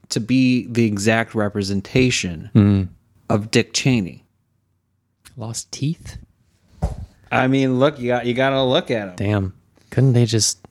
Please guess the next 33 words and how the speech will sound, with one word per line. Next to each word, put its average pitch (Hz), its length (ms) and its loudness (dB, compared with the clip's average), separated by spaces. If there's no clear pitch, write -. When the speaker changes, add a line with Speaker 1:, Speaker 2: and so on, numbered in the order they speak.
Speaker 2:
like, 107 160 -4
again, 110 280 2
prosthetics - 800 0
or, 107 120 2
like, 101 180 -2
makeup? 127 460 2
Like, 117 120 2
there's 117 220 -6
ways 120 240 2
to 113 100 -2
do 104 200 0
that 104 200 -2
without 107 380 0
Speaker 1:
Right? 139 380 -2
Speaker 2:
'cause - 120 0
that's 151 160 2
permanent. 107 520 -2
I 117 40 -2
mean, 104 320 0
you 120 240 -8
lose 113 380 -8
hair. 98 480 0
Like, - 240 -12
you, 120 80 -8
I 113 60 -2
guess - 240 -4
you 120 80 2
can 107 340 0
shave 113 340 0
and 107 100 2
trim 110 360 2
and, 98 320 -2
and 101 440 -2